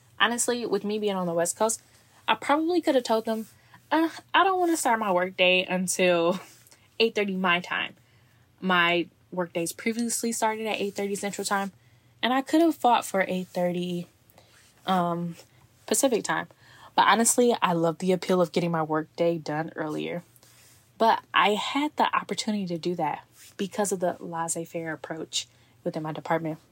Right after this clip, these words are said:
I also save on gas and the commute time,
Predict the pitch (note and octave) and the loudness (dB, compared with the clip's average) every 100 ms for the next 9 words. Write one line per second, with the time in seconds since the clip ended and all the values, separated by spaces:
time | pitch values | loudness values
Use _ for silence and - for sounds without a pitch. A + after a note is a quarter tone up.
0 | _ _ _ _ _ _ _ _ - A#3 | _ _ _ _ _ _ _ _ 0 2
1 | A3+ A3 A3 A#3+ A#3+ A#3 - - D#3 D#3+ | 4 4 4 2 2 0 0 0 2 2
2 | G3+ A#3 A3+ A3+ A3+ F3+ F3 G3 A#3+ C4+ | 2 4 4 4 2 -4 -4 -2 2 2
3 | - F#3+ F3 | 0 -2 -2